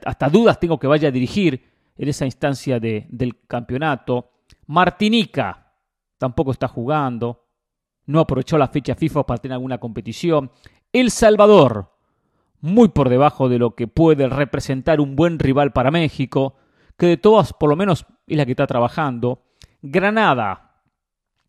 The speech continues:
ya el nombre habla, habla por sí solo, ¿eh? Granada no le puede aportar nada en preparación a México. Jamaica, la selección caribeña, bueno, ya la enfrentó en la eliminatoria,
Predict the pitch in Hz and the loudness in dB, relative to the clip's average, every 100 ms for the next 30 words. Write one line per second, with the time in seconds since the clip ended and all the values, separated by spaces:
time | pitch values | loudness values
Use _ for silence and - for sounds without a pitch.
0 | _ - 127 151 160 147 139 131 - - | _ -8 -4 -2 -2 0 0 0 -4 -4
1 | 127 - 117 123 - 113 95 101 - _ | -4 -4 -6 -8 -6 -6 -6 -12 -14 _
2 | _ - 113 120 143 135 117 110 117 113 | _ -14 -10 -6 -4 -4 -4 -4 -6 -6
3 | 113 120 117 139 110 92 85 _ _ - | -6 -6 -4 -4 -4 -8 -16 _ _ -4
4 | 135 147 131 127 123 143 127 120 - 113 | -2 -2 -2 -4 -6 -6 -6 -8 -12 -10
5 | 117 - 214 226 208 135 - 98 - _ | -10 0 2 2 2 0 -4 -8 -10 _
6 | _ _ _ _ _ _ _ - 131 147 | _ _ _ _ _ _ _ -10 -8 -4
7 | 165 151 151 156 165 180 160 143 127 143 | -4 -2 0 0 0 0 0 0 2 0
8 | 151 139 139 139 160 147 143 143 151 156 | 0 -2 -4 -2 -2 0 -2 -4 -4 -2
9 | 190 180 170 165 160 | 0 2 2 0 -2